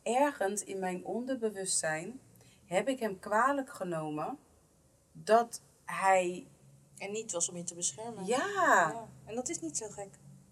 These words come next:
Speaker 2: Dat is echt niet zo gek. Want, eh, weet je, als klein kind heb je zoiets van, "Hé, mijn ouders die worden wel honderd en die gaan, eh, er voor mij zijn tot het oneindige."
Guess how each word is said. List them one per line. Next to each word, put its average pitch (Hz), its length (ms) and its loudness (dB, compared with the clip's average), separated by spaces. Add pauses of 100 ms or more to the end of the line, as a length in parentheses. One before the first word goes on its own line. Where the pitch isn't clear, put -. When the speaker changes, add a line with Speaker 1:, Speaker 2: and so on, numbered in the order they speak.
(340)
Speaker 2:
Dat 247 160 -2
is 254 120 2
echt - 160 -8
niet 247 140 -6
zo 202 100 -10
gek. 190 200 -18 (580)
Want, 226 280 -8
eh, - 200 -8
weet 240 240 0
je, 285 240 -4
als - 260 -4
klein 240 300 0
kind 233 260 -4
heb 214 80 -6
je 202 60 -12
zoiets 208 180 -10
van, 202 100 -8
"Hé, 196 140 -2
mijn 190 200 -4
ouders 190 340 -6
die 180 120 -12
worden 180 260 -8
wel 175 140 -2
honderd 202 480 -6
en 190 180 -10
die 185 120 -12
gaan, 180 380 -8
eh, 175 180 -6 (120)
er 180 120 -10
voor 180 140 -10
mij 175 120 -10
zijn 190 240 -10
tot 185 180 -16
het - 140 -14
oneindige." 190 480 -10